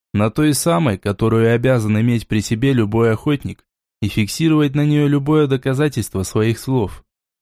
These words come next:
"Точно!" наконец поняв, заулыбался тот. "У нас же всегда камеры с собой!" Я махнул на него рукой, а за спиной опять начались смешки и подначки товарищей. Штамп картинно грозился расправой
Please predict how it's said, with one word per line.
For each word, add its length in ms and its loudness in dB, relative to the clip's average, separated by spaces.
"Точно!" 1000 0
наконец 560 0
поняв, 360 0
заулыбался 720 0
тот. 340 -6
"У 120 -4
нас 260 2
же 180 0
всегда 480 0
камеры 520 0
с 60 -6
собой!" 520 -2
Я 220 2
махнул 380 2
на 100 2
него 320 2
рукой, 380 -2
а 100 0
за 100 0
спиной 400 0
опять 260 0
начались 420 0
смешки 400 0
и 40 0
подначки 540 -2
товарищей. 640 -2
Штамп 380 -2
картинно 520 0
грозился 540 0
расправой 640 -2